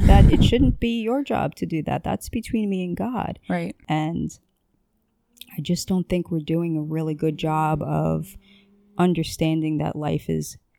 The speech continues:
Speaker 1: really messy. <laughs>
Speaker 2: Yeah, for
Speaker 1: It's
Speaker 2: sure.
Speaker 1: really messy. And if you look at how many women come out of the church having been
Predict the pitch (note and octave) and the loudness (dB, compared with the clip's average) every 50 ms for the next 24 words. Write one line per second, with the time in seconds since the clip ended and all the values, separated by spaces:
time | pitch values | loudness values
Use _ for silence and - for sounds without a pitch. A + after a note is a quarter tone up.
0 | _ _ _ _ _ _ _ - F#3 - G#3 G#3 A3 A3+ F#3+ E3+ D#3+ E3 F3 G3 | _ _ _ _ _ _ _ -20 -10 -6 -6 -4 -2 -2 -2 -2 -2 -2 -4 -4
1 | - - - E3 - - - - D4+ C#4 - - E3 - - C4+ F3 F#3 C4+ - | -4 -6 -8 -8 -8 -8 0 2 2 4 4 4 4 4 2 0 2 2 2 2
2 | - A#3+ A3 G#3+ - - - F#3+ F#3 F3+ - G#3+ G3 G3+ G#3+ A3+ A#3 A#3 A3+ A3 | 2 0 -2 -2 -4 -6 -6 -6 -4 -2 -2 -2 -2 -2 -2 -2 -2 -2 -2 -2
3 | G#3 F#3+ F3+ F3 F#3 F3 - - E3 D3 D3 - - - E3 E3 E3+ E3 - - | -2 -2 -2 -2 -4 -6 -6 -4 -4 -4 -4 -4 -4 -4 -2 -2 -2 -4 -6 -6
4 | - - E3+ - - F#3 F3 F3 F3 F3+ G3+ A3+ - A3 F3+ E3+ E3 E3 E3 E3 | -8 -8 -8 -4 -4 -4 -4 -2 -2 -2 -4 -2 -4 -6 -6 -4 -6 -4 -4 -2
5 | D#3+ D#3+ D#3 D#3 D#3+ D#3 D3+ D#3 E3 E3 D#3+ D#3 - - D3+ D#3 D#3 - D#3 D#3+ | -2 -2 -2 -2 -2 -2 -2 -2 -2 -2 -2 -4 -4 -6 -4 -4 -4 -2 -2 -2
6 | E3 D#3+ D#3 D3+ D#3+ - - - - D#3+ D#3+ D#3+ - - - - D#3+ D3+ D#3+ D#3+ | -2 -2 -4 -6 -6 -6 -6 -6 -4 -4 -4 -4 -6 -6 -6 -4 -4 -2 -2 -2
7 | D#3 D3 - D#3 D3+ D#3+ E3 E3 D#3+ D3+ D3+ | -2 0 0 -2 0 0 0 0 0 -2 -4